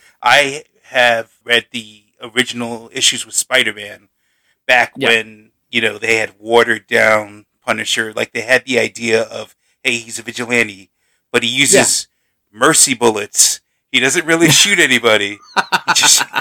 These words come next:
Speaker 1: or he doesn't really kill anybody. He uses mercy bullets, and then he
Speaker 2: Yeah.
Speaker 1: takes them to jail or whatever. And I was always fascinated by that because it was such a, I understood the reasoning behind it,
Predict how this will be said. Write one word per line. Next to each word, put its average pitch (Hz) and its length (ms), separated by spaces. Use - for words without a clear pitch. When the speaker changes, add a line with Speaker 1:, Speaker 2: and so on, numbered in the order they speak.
Speaker 1:
or 160 100
he 170 80
doesn't 180 220
really 170 180
kill 175 320
anybody. 127 480
He 123 180
uses 135 340
mercy 123 400
bullets, 107 420
and 117 80
then 110 100
he 110 160
Speaker 2:
Yeah. - 180
Speaker 1:
takes - 280
them 110 100
to 110 80
jail 113 420
or 101 120
whatever. 104 440
And 131 300
I 139 160
was 160 200
always 185 420
fascinated 139 760
by 117 260
that 147 360
because 127 360
it 131 100
was 113 120
such - 300
a, 120 180
I 131 120
understood 160 680
the 131 80
reasoning 117 500
behind 107 440
it, 113 120